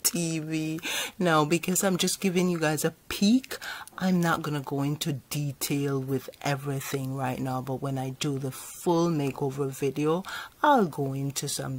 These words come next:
details and give you guys some tips on what I have done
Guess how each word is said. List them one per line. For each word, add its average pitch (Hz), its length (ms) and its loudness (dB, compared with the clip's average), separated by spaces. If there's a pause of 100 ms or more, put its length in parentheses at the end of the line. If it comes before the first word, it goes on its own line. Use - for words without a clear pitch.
(160)
details 139 720 -4
and 131 180 -4
give 127 300 -8
you 127 200 -6
guys 131 380 -6
some 131 280 -2 (260)
tips - 560 2
on 139 280 -4
what 139 380 0 (140)
I 139 220 0
have 143 500 -6
done 139 420 -4